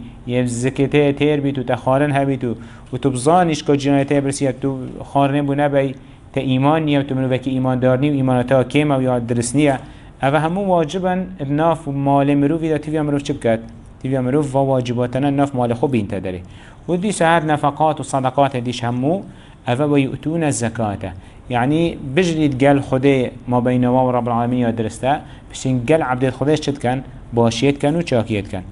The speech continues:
و هم بالآخرة هم یوقنون. و ایمان و رجا دیمایی که بصاحبی نوه و همو تفاصیلت آخرته با یکا بشکیه هی.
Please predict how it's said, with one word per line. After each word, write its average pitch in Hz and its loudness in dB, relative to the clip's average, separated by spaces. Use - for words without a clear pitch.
و 143 2
هم 143 2
بالآخرة 127 0
هم 156 0
یوقنون. 107 0
و 156 6
ایمان 147 4
و 143 4
رجا 127 0
دیمایی 127 0
که 120 -4
بصاحبی 117 0
نوه 117 0
و 127 0
همو 196 -2
تفاصیلت 143 0
آخرته 127 0
با 120 4
یکا 156 0
بشکیه 139 -2
هی. 95 -8